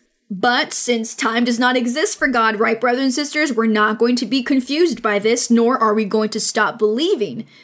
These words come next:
So now let's go back to twenty-one, Revelation twenty-one. I've already told you what the book of Revelations is about.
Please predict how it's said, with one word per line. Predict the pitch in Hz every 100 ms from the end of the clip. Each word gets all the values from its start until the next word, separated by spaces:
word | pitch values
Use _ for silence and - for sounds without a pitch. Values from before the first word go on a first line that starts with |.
| _ _ _ _ _ _
So | - 240
now | 240 240 269 302 311 -
let's | 147 214
go | - 208
back | 226 220 285
to | 349
twenty-one, | - 269 254 269 247 226 240
Revelation | 214 202 208 226 247 254
twenty-one. | 247 254 262 233 226 294 -
I've | 208
already | 208 208 208
told | 208 311 277 269
you | 277
what | 233 - - -
the | 208
book | 233 233
of | 214
Revelations | 220 208 208 214 240 240 233 247 - 220
is | 214
about. | 214 214 220 277